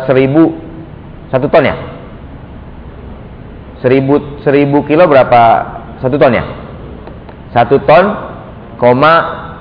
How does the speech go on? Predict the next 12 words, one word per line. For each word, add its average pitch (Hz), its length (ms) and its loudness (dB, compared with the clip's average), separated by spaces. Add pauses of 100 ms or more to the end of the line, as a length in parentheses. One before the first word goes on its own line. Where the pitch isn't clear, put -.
(260)
misalnya 120 800 2 (1300)
tiga. 120 480 2
Ma-, 113 240 -2
itu 202 120 -4
masih 175 240 0
tetap 214 240 0
hitungannya 175 520 2
enam 147 160 0
ratus 143 240 0
saja. 127 240 -2 (340)
Dua, 123 160 2
dua, 131 420 2